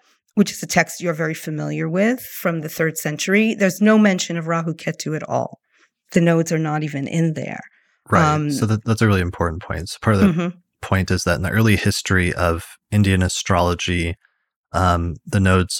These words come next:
Speaker 2: aren't used as much as you would expect that they should be, because they become so prominent later on,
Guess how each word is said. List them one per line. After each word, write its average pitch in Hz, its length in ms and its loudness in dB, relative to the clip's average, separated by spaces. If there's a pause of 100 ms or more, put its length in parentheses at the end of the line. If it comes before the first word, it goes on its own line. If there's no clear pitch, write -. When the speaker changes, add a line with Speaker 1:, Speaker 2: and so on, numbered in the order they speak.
Speaker 2:
aren't 98 300 0
used 104 380 4
as 90 180 0
much 87 340 0
as 95 140 -2
you 87 80 0
would 85 100 0
expect - 560 -4
that 92 140 -6
they 82 180 0
should 127 360 0
be, 90 180 -2
because - 340 -4
they 90 120 0
become 90 340 0
so - 160 -2
prominent 87 580 -2
later 85 320 0
on, 87 500 2